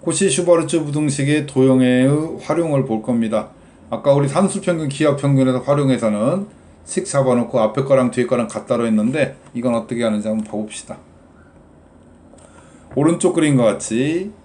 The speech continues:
반지름의 길이가 일인 원의 네 접하는 직사각형의 둘레의 길이에, 아, 직사각형의 둘레의 길이래요. 그럼 여기 이렇게 잡아요. 처음에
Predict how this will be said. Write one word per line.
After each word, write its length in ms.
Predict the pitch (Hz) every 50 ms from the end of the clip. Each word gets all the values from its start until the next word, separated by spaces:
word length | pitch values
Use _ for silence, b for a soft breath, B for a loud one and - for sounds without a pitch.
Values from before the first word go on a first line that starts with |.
| - -
반지름의 560 | - - 107 113 113 123 139 139 147 147 143
길이가 400 | 139 135 131 131 123 131 - - -
일인 720 | - 139 139 139 147 147 143 139 143 143 127 98 80 78 73 - - - - -
원의 600 | 90 95 98 101 101 104 117 139 160 180 196 208 - - - - - - 87
네 160 | 90 110 127
접하는 580 | 131 139 147 135 123 113 110 113 110 95 82 73 - - -
직사각형의 1000 | - - - 110 - - - - - 123 117 107 - - 107 113 127 135 135 135
둘레의 500 | 139 - - 123 117 113 110 113 127 131 -
길이에, 500 | - - 113 104 104 98 98 95 87 B B B B B B B B B -
아, 260 | - 107 107 110 107
직사각형의 760 | - - 135 127 - - 156 151 147 139 135 - 131 127 120
둘레의 380 | 107 - 113 113 113 120 123 113
길이래요. 460 | 104 110 101 101 95 98 95 98 98
그럼 180 | - 151 156 160
여기 160 | 156 147 139
이렇게 400 | 139 139 151 147 147 139 - 127
잡아요. 460 | - 101 104 107 110 113 107 104 - - - -
처음에 400 | - - - 131 135 123 107